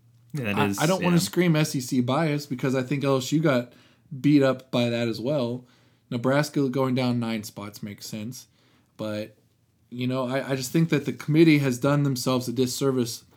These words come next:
Speaker 2: in the first couple of weeks, losing some of that trust. I think the first two years, I didn't really think anything was crazy at, over those rankings, you know? And I don't think there was a lot of the ire and criticism coming from the public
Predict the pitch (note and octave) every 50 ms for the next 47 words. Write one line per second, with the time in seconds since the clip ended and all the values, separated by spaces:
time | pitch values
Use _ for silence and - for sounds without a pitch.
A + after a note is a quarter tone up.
0 | _ - - B2 A#2+ A#2+ - C3 B2 B2 - - - D3 C#3 C#3 C3 B2+ B2 A2+
1 | A2+ A#2+ B2+ B2 A#2 G#2+ - - - - _ - _ _ _ _ _ _ _ -
2 | C3+ C#3+ D3+ D#3 D3 D3+ D3 B2+ - D3+ C#3 C3+ B2+ A#2+ A#2+ A#2 - - D3 B2
3 | G#2+ G2 - - - _ _ _ - C3 C#3 C3+ - F#3 G3 A3+ A3 - C3+ B2
4 | - F3+ F3+ F3+ F3 - - F3+ E3+ D#3+ F3+ F#3 D#3 B2 A2+ A#2 A#2 - - -
5 | - C3 D#3 F3 F#3+ F3+ C#3+ D3 D3+ E3 E3+ D#3 D3 D3+ - F3 E3 - D#3+ D3
6 | C#3 - D#3 D3+ C#3+ C3+ B2 B2 - - E3 F3 F3 D3 B2+ A#2 A2+ - - C#3
7 | B2+ B2 B2 B2 A#2+ A2 B2 C#3 D3+ C3 B2 A#2+ A2+ G#2+ A2+ A2+ A2+ A#2 B2 C#3+
8 | E3 _ _ _ _ _ - A#2+ B2+ C#3+ C#3+ C#3+ D#3+ D3+ C3 C#3 C3+ B2 B2 B2+
9 | B2+ C3 C3 C3 B2+ B2+ A#2 - - - _ _ _ _ _ _ _ _ _ _
10 | _ _ - - A#2+ A#2+ B2 - A#2+ B2+ C3+ C3+ C3 C3+ C3+ C3+ C3 B2+ A#2 G#2
11 | G#2 G2+ G2 G#2+ - - _ _ _ - - - D#3+ D3+ D3+ D3 - C#3+ B2+ A#2
12 | A#2 A2+ A2+ A2+ - C#3+ C3 C3 B2 A#2+ A#2+ - B2+ A#2 A2+ A2+ A2+ G#2+ A2 A2
13 | - D3+ C#3+ B2+ B2 A2 G#2 - - -